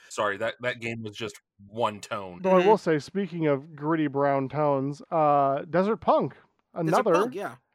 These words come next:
Speaker 2: animation based out of the Western, uh, kind of persuasion. You've got people wearing, you know, cloaks and ponchos, wielding guns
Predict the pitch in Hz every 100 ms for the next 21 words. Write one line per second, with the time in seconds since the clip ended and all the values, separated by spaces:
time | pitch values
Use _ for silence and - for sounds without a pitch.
0 | _ - 160 160 156 143 - 170 190 131
1 | 147 147 151 156 180 214 220 269 - 139
2 | - _ _ _ _ _ 156 143 131 131
3 | - 143 131 147 139 - 147 135 127 226
4 | 226 _ _ _ - 165 156 151 - 165
5 | 175 156 147 147 151 147 147 - _ _
6 | _ _ - 151 120 _ - 156 156 156
7 | - 139 131 131 - 156 160 156 151 156
8 | 151 143 _ - 143 131 151 170 170 160
9 | 143 131 131 139 135